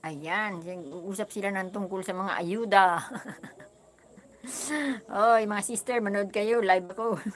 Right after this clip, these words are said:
Ayan, ayan,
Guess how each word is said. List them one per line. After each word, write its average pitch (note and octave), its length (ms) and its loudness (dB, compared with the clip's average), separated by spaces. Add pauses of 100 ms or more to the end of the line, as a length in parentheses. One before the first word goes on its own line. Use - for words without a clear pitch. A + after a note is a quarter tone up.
(3500)
Ayan, F3 1040 0
ayan, D#3 720 -4